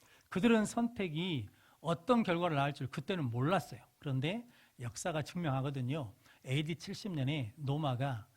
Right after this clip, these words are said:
예루살렘 성을 정복했습니다. 티토라는 장군에 의해서. 그때 유대인 몇 명이 죽었냐면 백십만 명이 죽었답니다.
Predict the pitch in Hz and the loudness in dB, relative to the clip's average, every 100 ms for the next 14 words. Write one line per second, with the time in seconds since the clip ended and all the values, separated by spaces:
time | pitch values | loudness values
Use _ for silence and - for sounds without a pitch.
0 | _ _ _ 131 147 156 143 139 131 131 | _ _ _ -6 -4 -2 -2 -2 -4 -8
1 | _ - - 180 156 202 - _ - 131 | _ -18 -8 -4 -4 -6 -18 _ -6 -2
2 | 156 151 147 - 95 - - _ - 233 | -2 -2 -6 -8 -14 -16 -20 _ -8 -8
3 | 240 190 147 127 - 135 143 185 139 101 | -4 -4 -2 -4 -6 -6 -6 -4 -4 -6
4 | 104 - _ - _ - 160 160 139 143 | -12 -20 _ -20 _ -8 -4 -2 -2 2
5 | 180 156 131 143 156 127 131 131 110 123 | 2 4 2 2 0 -2 -2 -2 -2 -2
6 | 147 98 - _ - 131 - 226 220 226 | -4 -8 -16 _ -6 -6 -6 -4 0 0
7 | 190 156 175 - 127 - 107 85 - | 0 -4 -6 -8 -10 -8 -12 -14 -20